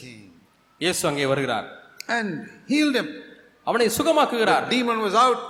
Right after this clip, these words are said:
Speaker 2: பிசாசு போய்விட்டது.
Speaker 1: He could see.
Speaker 2: அவனால் பார்க்க
Speaker 1: He could
Speaker 2: முடிகிறது.
Speaker 1: speak.
Speaker 2: பேச முடிகிறது.
Speaker 1: Now, I would have been excited to see that.
Speaker 2: இதை பார்ப்பதற்கு நான் அப்படியே பரவசம் அடைந்திருப்பேன்.
Speaker 1: Think how this man's mother and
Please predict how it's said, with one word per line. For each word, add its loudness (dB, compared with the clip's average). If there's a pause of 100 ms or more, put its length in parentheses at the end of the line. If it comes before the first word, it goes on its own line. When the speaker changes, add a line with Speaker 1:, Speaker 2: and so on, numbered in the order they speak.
(280)
Speaker 2:
பிசாசு 2
போய்விட்டது. 0 (180)
Speaker 1:
He 0
could -6 (100)
see. -2 (280)
Speaker 2:
அவனால் 2
பார்க்க 4
Speaker 1:
He 4
could 4
Speaker 2:
முடிகிறது. 2
Speaker 1:
speak. 2 (420)
Speaker 2:
பேச 0
முடிகிறது. 4 (320)
Speaker 1:
Now, -2 (1040)
I 0
would -2
have 0
been -8 (120)
excited 2 (580)
to -6
see -4 (100)
that. -12 (140)
Speaker 2:
இதை 4 (160)
பார்ப்பதற்கு 2 (120)
நான் -2
அப்படியே -6 (240)
பரவசம் 4
அடைந்திருப்பேன். 2
Speaker 1:
Think 2
how 0 (100)
this -4 (120)
man's -4 (160)
mother -2
and -4